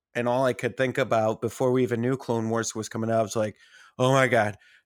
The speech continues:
they're gonna come out with the transport for the droids. We're gonna be able to transport droids." Like, that's, I just, like, was freaking out about that. So that's, that's the only reason why I'm picking droids, is 'cause I'm just hoping that someday we get a droid transport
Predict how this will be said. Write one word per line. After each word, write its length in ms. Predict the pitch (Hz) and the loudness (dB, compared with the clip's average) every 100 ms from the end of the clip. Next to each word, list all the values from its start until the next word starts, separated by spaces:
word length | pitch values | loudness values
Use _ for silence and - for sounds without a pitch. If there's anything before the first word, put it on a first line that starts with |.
| - | 0
they're 160 | 127 | 2
gonna 160 | 123 131 | 4 2
come 200 | 135 131 | 2 2
out 240 | 127 131 | 4 2
with 160 | 139 123 | 0 -2
the 100 | 135 | -2
transport 680 | - 131 127 113 127 127 - | 0 0 0 0 0 0 0
for 80 | 123 | -4
the 80 | 117 | 0
droids. 440 | 117 107 98 - - - - - | 2 2 0 -6 -18 -20 -16 0
We're 160 | 139 | 2
gonna 160 | 147 156 | 4 4
be 140 | 139 143 | 4 4
able 140 | 143 | 4
to 80 | 139 | 2
transport 600 | - 143 139 - 151 - | 2 2 0 0 0 2
droids." 420 | 131 113 101 - | 2 2 0 -2
Like, 160 | 120 - | -4 0
that's, 260 | 123 - - | -2 -2 -4
I 180 | 127 120 | 0 0
just, 280 | 104 107 113 | -2 -8 -6
like, 140 | 107 - | -8 -8
was 160 | 110 | -10
freaking 480 | - 113 104 110 104 | -8 -6 -4 -4 -6
out 180 | 101 101 | -6 -6
about 260 | 101 98 | -6 -4
that. 380 | - 139 - - | 2 2 2 -2
So 120 | - | -6
that's, 320 | 117 160 - - | 0 2 0 -2
that's 300 | 180 180 - | 0 2 2
the 80 | |
only 180 | 151 131 | 2 2
reason 360 | 147 139 147 131 | 0 2 2 2
why 180 | 123 120 | 2 0
I'm 100 | 113 | -2
picking 380 | 127 120 117 | -4 -4 -6
droids, 380 | 107 120 117 104 | -4 -2 -2 -4
is 80 | 107 | -6
'cause 200 | 123 117 | -4 -2
I'm 140 | 117 113 | -2 -4
just 160 | 113 | -4
hoping 460 | 117 120 120 110 110 _ - - _ | -2 -2 -2 -4 -6 _ -20 -20 _
that 160 | 127 - | 0 2
someday 440 | 139 120 127 120 | 2 2 4 2
we 140 | 113 113 | 2 0
get 160 | 120 | 0
a 60 | 117 | 0
droid 320 | 120 120 117 | 2 2 2
transport 680 | - 117 113 - 117 113 | 0 -2 -2 -2 0 0